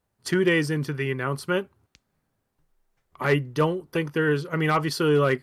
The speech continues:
P V P Steve here is saying, counters are going to be a core pick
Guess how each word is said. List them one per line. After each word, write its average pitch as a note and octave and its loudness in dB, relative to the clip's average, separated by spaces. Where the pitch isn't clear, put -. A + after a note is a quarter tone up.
P D3+ -6
V C3+ -10
P C#3+ -8
Steve C3+ -6
here B2+ -2
is A#2+ -8
saying, B2+ -4
counters E3+ 0
are D#3 2
going D3+ 0
to D#3 -2
be C#3 0
a B2+ 2
core D3 2
pick - -2